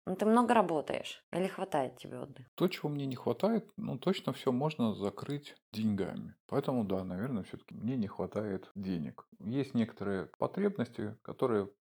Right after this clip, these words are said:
Speaker 2: ну, абсолютно решаются. Эти проблемы можно решить деньгами.
Speaker 1: Кстати, это хорошая тема, на которой мы можем поговорить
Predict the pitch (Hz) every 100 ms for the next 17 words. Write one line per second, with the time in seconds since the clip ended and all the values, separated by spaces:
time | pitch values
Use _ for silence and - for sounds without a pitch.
0 | _ 101 104 - - 135 143 117 95 95
1 | 113 110 87 - - - - 117 - 101
2 | 110 139 95 90 90 85 92 - 101 95
3 | 78 - - - - _ - - 196 180
4 | 170 - 208 220 202 196 254 311 202 -
5 | - 180 175 180 190 175 165 156 160 160
6 | 175 180 170 -